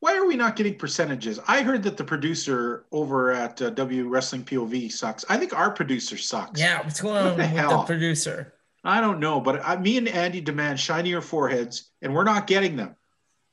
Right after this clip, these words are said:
Speaker 1: We demand that, producer. Son of a bitch. All right. <laughs> You know what? Uh, we're gonna take a quick break. Before we do, we're just gonna throw out one piece of news, uh, that's, um,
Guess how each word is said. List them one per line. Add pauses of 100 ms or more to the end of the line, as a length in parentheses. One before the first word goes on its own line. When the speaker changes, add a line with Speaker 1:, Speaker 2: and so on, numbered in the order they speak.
Speaker 1:
We
demand
that,
producer. (540)
Son
of
a
bitch. (480)
All
right.
<laughs>
You
know
what?
Uh, (220)
we're
gonna
take
a
quick
break.
Before
we
do,
we're
just
gonna
throw
out
one
piece
of
news,
uh,
that's, (100)
um,